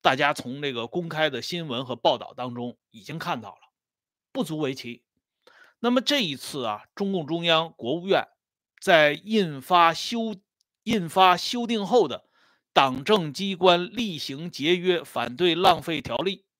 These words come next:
之后呢，发出通知，要求各地区各部门认真遵照执行。具体的有几，几条啊，其中吃饭这块，不得提供，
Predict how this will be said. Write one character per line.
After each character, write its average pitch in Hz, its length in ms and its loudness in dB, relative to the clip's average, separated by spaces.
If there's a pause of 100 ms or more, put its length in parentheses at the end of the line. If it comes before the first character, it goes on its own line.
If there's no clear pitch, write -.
(360)
之 214 140 2
后 190 180 4
呢， 117 180 -6 (600)
发 170 160 4
出 165 140 2
通 165 180 -8
知， 165 220 -12 (500)
要 226 300 10
求 160 240 -2
各 180 200 2
地 160 180 -6
区 180 200 -6
各 170 160 0
部 147 140 -6
门 120 280 -8 (120)
认 208 260 4
真 180 260 -2 (180)
遵 214 260 0
照 196 300 0 (120)
执 165 160 -6
行。 135 240 -12 (600)
具 285 260 0
体 113 300 -6
的 131 300 -4 (200)
有 170 200 0
几， - 180 -10 (240)
几 127 120 -12
条 - 160 -8 (180)
啊， 143 180 0
其 214 220 -4
中 214 240 0 (320)
吃 233 140 -2
饭 214 200 6
这 123 120 -2
块， - 300 -10 (840)
不 320 120 6
得 180 240 10
提 175 320 -6
供， 190 320 4